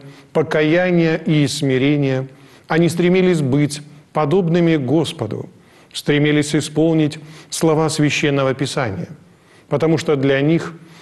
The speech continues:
слова Священного Писания были не просто словами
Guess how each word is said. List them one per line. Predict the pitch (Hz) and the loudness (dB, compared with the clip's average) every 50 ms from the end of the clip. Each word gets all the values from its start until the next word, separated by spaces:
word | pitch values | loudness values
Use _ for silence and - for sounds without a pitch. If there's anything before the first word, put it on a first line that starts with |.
| - - | -18 -14
слова | - - - 165 160 160 165 165 | -6 -2 0 2 2 2 2 0
Священного | 151 - 143 147 139 - - - 160 165 165 160 156 143 139 | 0 0 -2 -2 -2 -2 -2 0 0 0 2 2 2 0 0
Писания | 143 143 135 - - 165 156 160 156 151 151 147 143 147 147 - - - - - - | 0 -2 -4 -2 -2 -2 0 0 0 2 0 0 -2 -4 -10 -18 -20 -20 -20 -14 -8
были | - 131 120 160 160 156 156 156 160 | -4 0 2 2 4 4 2 2 2
не | 160 147 151 147 | 2 2 0 0
просто | - - 156 175 190 175 180 180 170 | 0 0 0 0 0 0 -2 -4 -4
словами | - - 147 147 147 139 131 139 139 135 135 135 135 131 | -2 0 0 0 0 2 0 0 0 0 0 0 -2 -4